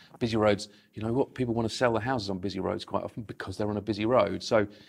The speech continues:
if you're bombarding that busy road, you're gonna get instructions, you get boards up, people drive up that busy road, see your board and think, "Oh, wow, you're really busy."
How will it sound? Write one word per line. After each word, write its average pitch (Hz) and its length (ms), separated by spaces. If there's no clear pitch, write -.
if - 100
you're 110 80
bombarding 110 520
that 98 140
busy 98 160
road, 98 300
you're 92 80
gonna 95 140
get 95 160
instructions, 90 580
you 92 80
get 95 220
boards 92 300
up, 92 240
people 95 180
drive 98 260
up 92 80
that - 120
busy 92 180
road, 90 180
see 131 140
your 98 120
board 92 220
and 92 80
think, 98 200
"Oh, 117 80
wow, 110 220
you're 92 180
really 104 180
busy." 90 320